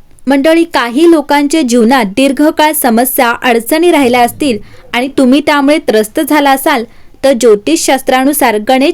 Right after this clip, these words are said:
चतुर्थीच्या दिवशी स्नान करून गणेश मंदिरात जाऊन गणपतीला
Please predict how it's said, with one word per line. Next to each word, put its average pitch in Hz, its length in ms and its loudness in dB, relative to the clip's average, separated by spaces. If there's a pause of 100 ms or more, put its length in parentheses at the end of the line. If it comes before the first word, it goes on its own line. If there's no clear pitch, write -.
(120)
चतुर्थीच्या 294 560 -2
दिवशी 247 380 0
स्नान 233 440 -2
करून 247 440 2
गणेश 254 360 0
मंदिरात 254 480 2
जाऊन 269 200 0 (520)
गणपतीला 311 560 0